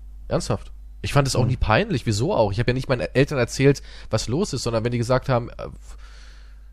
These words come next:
Speaker 1: ja gut, meine Eltern haben sich um mich gesorgt. Ja, vielleicht machen das viele Eltern nicht, aber ich würd's genauso machen. Ich würd sagen, ich find auch nicht schlimm, dass, meine Schwester war da immer ganz anders. Sie hat immer gesagt, „Äh.“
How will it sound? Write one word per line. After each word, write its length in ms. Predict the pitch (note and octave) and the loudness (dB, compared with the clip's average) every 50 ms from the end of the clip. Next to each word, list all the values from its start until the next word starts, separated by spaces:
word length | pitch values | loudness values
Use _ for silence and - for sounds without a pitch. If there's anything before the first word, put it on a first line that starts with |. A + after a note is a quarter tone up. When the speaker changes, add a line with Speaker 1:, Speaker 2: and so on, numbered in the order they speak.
| - - | -10 0
Speaker 1:
ja 200 | F#2+ A2+ C#3+ D#3+ | 4 6 6 6
gut, 220 | E3+ E3+ G#3+ - - | 6 4 2 2 2
meine 120 | C3+ B2 | 4 4
Eltern 220 | B2 C3+ D#3 D3 C#3+ | 4 2 2 2 2
haben 100 | D3 D3+ | 0 0
sich 140 | D3 - - | -2 -4 -4
um 60 | D3 | -4
mich 120 | D3 C#3 - | -2 -2 -2
gesorgt. 540 | D3 B2 E3 F#3+ G#3 - - - - - - - - - - - - - - | -2 0 0 0 0 0 -4 -10 -14 -14 -16 -18 -18 -18 -18 -18 -18 -10 -4
Ja, 220 | F#2 G2 A#2 C#3 C3+ C3 - - - - | -2 -2 -2 -2 -4 -8 -14 -16 -18 -6
vielleicht 320 | - A#2 A2+ A2+ - - | 0 0 0 0 2 2
machen 180 | B2+ C#3+ E3+ F3+ | 4 4 4 2
das 120 | C#3+ - | 0 -2
viele 240 | - - A#2 G#2+ F2+ | -2 0 2 4 4
Eltern 240 | - F#2+ - G#2 F#2+ | 4 4 2 0 -2
nicht, 160 | F#2+ F2+ - | -2 -2 0
aber 180 | G2+ F#2+ - - | 0 0 0 0
ich 160 | D3 - - | -2 -2 -2
würd's 160 | D3+ C#3+ - | -2 -2 -2
genauso 340 | - D3+ C#3 C#3+ D#3 C#3+ C3+ | -2 0 0 0 2 0 0
machen. 280 | A2 F#2+ F2 F#2+ F#2 - - - - - - - - - - - - - - | -2 -2 -4 -6 -8 -12 -14 -16 -18 -18 -18 -18 -18 -18 -18 -18 -18 -14 -12
Ich 160 | - - - | -10 -2 0
würd 240 | C3 C3+ - - - - - - - - - | 0 0 0 -2 -8 -16 -16 -18 -18 -18 -14
sagen, 360 | - - C#3+ C3 C#3+ D#3+ D#3+ - - | 0 4 6 8 8 8 6 4 -4
ich 100 | C#3+ - | -4 -4
find 160 | - G3 - | -2 0 2
auch 140 | - F3+ - | 2 2 2
nicht 180 | F#3+ G3 - | -2 -6 -4
schlimm, 280 | - - F#3+ F#3+ F#3+ F3 | 0 2 2 2 2 2
dass, 200 | C#3+ B2+ - - | -2 -6 -2 0
meine 160 | D3 D#3 D3+ | 0 2 2
Schwester 320 | - - F#3+ F#3 - F#3+ E3 | 4 4 2 4 4 6 6
war 80 | D#3+ | 6
da 60 | E3 C#3 | 6 6
immer 140 | D3 D3 C3+ | 4 4 4
ganz 160 | C3 A#2 - | 2 2 0
anders. 280 | - A2+ A2+ A2 - | -2 -2 -2 -2 0
Sie 60 | - A#2 | -2 -2
hat 100 | - - | -4 -2
immer 120 | C#3 C3+ | -2 0
gesagt, 220 | B2+ A#2+ B2+ A#2+ B2+ | 2 2 2 4 4
„Äh.“ 480 | D3+ G3 D#4 D#4+ C4 F3+ E3 D#3 D3 | 4 4 4 4 4 4 2 2 0